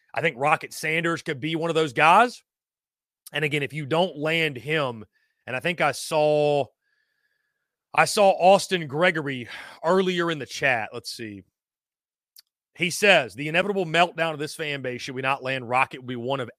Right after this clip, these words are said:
epic proportions." Yeah, and I think so. I mean, Austin, I, I just think that after a five and seven season, the South Carolina fan base is hypersensitive. Um, the fan base is hypersensitive, which can you blame them after five and seven?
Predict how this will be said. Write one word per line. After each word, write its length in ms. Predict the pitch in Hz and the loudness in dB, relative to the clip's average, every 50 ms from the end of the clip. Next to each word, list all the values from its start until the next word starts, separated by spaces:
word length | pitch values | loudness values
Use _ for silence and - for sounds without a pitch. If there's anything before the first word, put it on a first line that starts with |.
| _ | _
epic 480 | - 156 156 - 190 180 - - - - _ _ _ _ _ _ | -2 -2 -2 -2 -4 -8 -8 -8 -16 -18 _ _ _ _ _ _
proportions." 760 | - 147 - - 143 143 131 - - 92 82 85 - - - _ _ _ _ _ _ _ _ _ _ _ _ - | -14 -14 -12 -8 -6 -6 -6 -6 -8 -14 -18 -20 -20 -20 -20 _ _ _ _ _ _ _ _ _ _ _ _ 4
Yeah, 160 | 254 294 311 | 8 10 10
and 100 | 269 247 | 10 8
I 60 | 226 | 6
think 160 | 196 285 277 | 2 2 0
so. 320 | - - 254 285 294 233 - | 0 0 0 0 0 -2 -4
I 40 | 123 | -4
mean, 100 | 156 175 | 0 4
Austin, 300 | 185 214 214 - - 151 | 4 4 4 2 0 -2
I, 160 | 147 160 135 | -2 0 0
I 60 | 151 | 0
just 280 | 156 135 175 180 - - | -2 -2 -4 -6 -6 -4
think 240 | 185 185 180 180 - | -6 -6 -6 -6 -4
that 380 | 170 165 165 165 160 160 151 - _ _ _ _ _ _ _ _ _ _ _ _ _ - - _ - | -2 2 4 4 4 4 2 0 _ _ _ _ _ _ _ _ _ _ _ _ _ -20 -10 _ 4
after 320 | 160 175 180 170 - 160 | 6 6 6 6 2 -10
a 60 | 143 - | -8 -4
five 300 | - 170 170 185 190 175 | 0 4 4 4 4 2
and 120 | 175 151 | 0 -6
seven 320 | - - 190 185 170 165 | -4 -2 -2 -2 -2 -4
season, 520 | 143 - - 175 202 226 220 285 302 302 277 _ _ _ _ _ _ _ _ _ _ _ - | -8 -8 -8 -6 -4 -4 -4 -4 -6 -8 -12 _ _ _ _ _ _ _ _ _ _ _ -14
the 60 | 117 | -10
South 400 | - - - 165 170 185 180 - | -8 -2 2 4 4 4 2 0
Carolina 340 | - 180 170 185 175 165 143 | -4 -4 -2 -2 -2 -2 -4
fan 280 | - 165 160 175 185 | -4 -2 -2 -2 -2
base 260 | 185 190 196 202 - 151 | -2 -4 -6 -6 -8 -12
is 140 | 127 110 | -14 -14
hypersensitive. 1200 | - - - - 156 180 196 - - 180 170 - - - 170 170 180 - 226 233 269 302 285 - _ _ _ _ _ _ _ _ _ _ _ _ _ - | -14 -10 -4 -2 0 0 -2 -2 -4 -6 -4 -4 -4 -4 -4 -4 -4 -2 -2 0 0 0 -2 -6 _ _ _ _ _ _ _ _ _ _ _ _ _ -6
Um, 680 | 135 143 151 147 147 147 147 143 143 139 135 131 120 101 _ _ _ _ _ _ _ _ _ _ _ _ - | -2 0 2 2 2 2 2 2 0 -2 -4 -8 -14 -18 _ _ _ _ _ _ _ _ _ _ _ _ -12
the 60 | 131 | -4
fan 220 | - 180 185 196 | 0 2 2 2
base 220 | 180 180 185 180 139 | 2 0 -2 -2 -4
is 100 | 151 113 | -6 -4
hypersensitive, 920 | - 147 165 190 - 185 175 151 - - 160 170 165 208 208 233 247 170 | 2 2 2 2 2 -4 -8 -8 -6 -6 -6 -6 -4 -4 -2 -2 -4 -6
which 220 | 135 143 135 - - | -6 -8 -10 -8 -8
can 160 | 151 147 135 | -10 -8 -8
you 100 | 127 123 | -8 -12
blame 360 | 98 - 104 117 127 143 165 | -12 -8 -6 -6 -4 -4 -2
them 140 | 185 190 190 | -4 -2 -2
after 200 | 196 202 - 175 | -2 -4 -4 -4
five 280 | - 190 185 190 190 | -2 0 0 0 0
and 100 | 190 185 | -2 -4
seven? 300 | - 190 185 196 233 247 | -4 -4 -4 -4 -4 -8